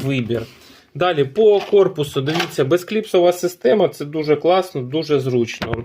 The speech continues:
Е, до речі, робив тест-драйв, декілька разів вже падала і на корпус, і з такої нормальної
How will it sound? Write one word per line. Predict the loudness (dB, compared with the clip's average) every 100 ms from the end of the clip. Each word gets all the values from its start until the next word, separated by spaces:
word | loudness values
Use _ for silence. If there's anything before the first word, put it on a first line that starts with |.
| -2
Е, | -2 0
до | 2
речі, | 0 0 2
робив | 2 2
тест-драйв, | 0 -2 0 0 0 -2 -2
декілька | -2 0 -2 -2
разів | -2 -2 -2 -6 -6
вже | -8 -6 -2 -2
падала | 2 0 2 2 2
і |
на | 2 -2
корпус, | 0 -2 -2 -8 -4
і | -2 -2
з |
такої | -2 -2 2 2
нормальної | 2 0 0 0 0 0